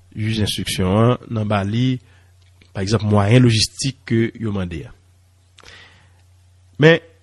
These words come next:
est-ce que c'est parce que C S P J minimisé, enquête ça, parce que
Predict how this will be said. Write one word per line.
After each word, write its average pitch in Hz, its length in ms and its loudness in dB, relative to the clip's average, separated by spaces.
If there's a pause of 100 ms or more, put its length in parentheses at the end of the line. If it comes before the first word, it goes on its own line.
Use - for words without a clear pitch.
est-ce - 180 2
que 180 60 0
c'est 180 120 -6
parce - 200 -6
que 151 80 -8
C - 160 -6
S 139 160 -6
P 123 180 -6
J 175 480 -6
minimisé, 113 920 0 (840)
enquête 101 1400 -4
ça, 190 380 0
parce - 180 -8
que 85 180 -12